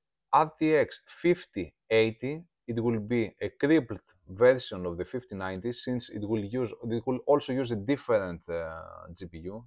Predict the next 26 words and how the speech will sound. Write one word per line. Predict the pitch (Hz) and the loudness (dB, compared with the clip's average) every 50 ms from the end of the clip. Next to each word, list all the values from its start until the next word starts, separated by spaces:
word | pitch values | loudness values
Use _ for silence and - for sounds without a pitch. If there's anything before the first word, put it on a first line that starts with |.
| _ - | _ -10
not | 104 98 95 | -10 -8 -8
the | 95 | -10
same | 92 - - 101 95 90 85 | -10 -8 -6 -6 -6 -6 -8
with | 82 85 - | -10 -12 -12
the | 80 78 | -14 -16
fifty | _ - 85 - _ 85 | _ -14 -14 -14 _ -18
ninety. | 85 82 82 85 85 - 104 127 - _ _ _ _ _ _ _ _ _ _ _ _ _ _ | -16 -16 -14 -16 -12 -12 -12 -12 -12 _ _ _ _ _ _ _ _ _ _ _ _ _ _
It | 113 107 107 | -2 4 6
will | 120 117 113 - | 6 6 6 4
have | - 113 107 101 98 95 101 | 4 6 6 6 4 4 2
a | 101 98 95 | 2 2 2
crippled | 92 - - 131 156 156 - - _ _ | 2 2 4 4 4 4 2 -4 _ _
performance. | 104 92 - - 92 87 85 90 104 123 - - - _ _ _ _ _ _ _ _ _ _ _ _ _ _ _ _ _ _ _ _ _ _ _ _ _ _ _ _ _ | -4 -2 0 0 0 0 0 -2 -4 -4 -8 -14 -18 _ _ _ _ _ _ _ _ _ _ _ _ _ _ _ _ _ _ _ _ _ _ _ _ _ _ _ _ _
Actually, | 113 123 - - 160 151 135 | -4 -4 0 0 0 0 2
it, | - 147 135 - - 131 113 - - - - - - | 2 0 0 0 -6 -14 -18 -18 -20 -20 -20 -18 -6
my | - 135 147 147 | 2 4 6 6
bad, | 139 127 120 104 - - | 8 8 6 6 4 -2
it | 127 110 | -4 0
won't | 110 123 156 185 196 165 147 | 4 6 6 6 4 2 2
be | 143 160 143 | 4 4 4
a | 127 | 4
crippled | - - 135 127 131 120 92 110 95 | 4 4 4 6 6 4 4 -2 -8
version | 98 107 131 131 110 - - - 92 82 78 - _ _ _ _ _ | 2 4 6 6 6 4 -2 -8 -10 -10 -10 -14 _ _ _ _ _
of | 95 90 - - - - | -6 -6 -6 -10 -10 -10
fifty | 107 98 - - | -10 -10 -10 -8
nine. | 98 92 82 82 - | -6 -6 -6 -6 -8